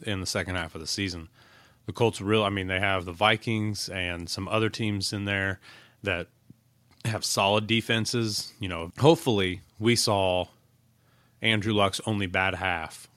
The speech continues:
um, of the season when it was against Denver. Uh, but it just, you know, law of averages says that he's not going to have a fantastic game every single game and carry this team.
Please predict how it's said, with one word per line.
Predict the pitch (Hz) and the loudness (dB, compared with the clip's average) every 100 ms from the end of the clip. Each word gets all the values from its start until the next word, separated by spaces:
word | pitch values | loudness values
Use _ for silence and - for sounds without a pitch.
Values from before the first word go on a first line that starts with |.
| _ _ _ _ - 104 | _ _ _ _ -10 -6
um, | 82 80 80 80 | -6 -6 -12 -6
of | 104 92 87 85 - | 0 0 0 -6 -10
the | 101 | -6
season | - 110 92 87 82 - | 0 0 0 -6 -10 -10
when | 98 85 | -8 -8
it | |
was | 85 | -8
against | 90 85 - | -8 -8 -6
Denver. | 92 85 80 - _ _ _ _ _ _ _ _ - | -6 -8 -12 -18 _ _ _ _ _ _ _ _ -14
Uh, | 85 78 85 | -12 -10 -6
but | 101 - 185 | -6 -6 -2
it | 110 101 | 0 0
just, | 101 113 - | 0 -2 -2
you | 110 107 | -6 -6
know, | 92 87 113 - | -4 -6 -10 -14
law | 110 113 127 | 2 6 6
of | 104 | 4
averages | 95 113 110 95 92 - | 2 2 2 -2 -2 0
says | 113 107 95 90 85 | 2 2 2 -2 -6
that | 95 98 82 82 _ - _ _ _ | -2 -2 -2 -8 _ -20 _ _ _
he's | - 127 120 104 | -6 0 2 2
not | 98 90 95 | 0 0 -4
going | 98 95 | -2 -2
to | 87 | -2
have | 95 90 87 85 - | 0 0 -2 -6 -8
a | 92 85 | -6 -6
fantastic | - 101 87 - 123 123 - 92 - - _ _ - | -4 -4 -2 -2 0 0 -4 -6 -6 -12 _ _ -4
game | 110 113 101 92 | 0 2 2 0
every | 95 87 | -4 -4
single | - 98 85 82 | -4 -4 -6 -4
game | 92 120 95 | 0 2 0
and | 85 | -4
carry | - 85 80 | -4 -4 -6
this | 80 - | -8 -6
team. | - 120 80 | -2 -2 -2